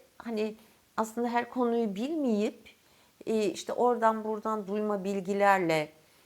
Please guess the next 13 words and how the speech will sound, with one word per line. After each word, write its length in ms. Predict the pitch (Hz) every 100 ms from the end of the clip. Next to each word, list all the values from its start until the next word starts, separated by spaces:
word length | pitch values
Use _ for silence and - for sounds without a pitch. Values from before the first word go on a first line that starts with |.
| _ _ -
eee, 220 | 180 180 -
işte, 220 | 165 170
psikologla 880 | - - - 180 170 165 175 165 -
psikolog 560 | - - 175 165 165
olan, 420 | 160 160 160 160 160 _ -
işte, 380 | - - 170 165
doktorla 560 | 165 - 165 160 160
doktor 400 | 160 160 - 165
olan, 340 | 160 165 160 156
avukatla 600 | 160 147 - 165 - 156
avukat 440 | 151 156 156 165
olan, 380 | 160 160 160 160 -
olan, 460 | 160 165 160 160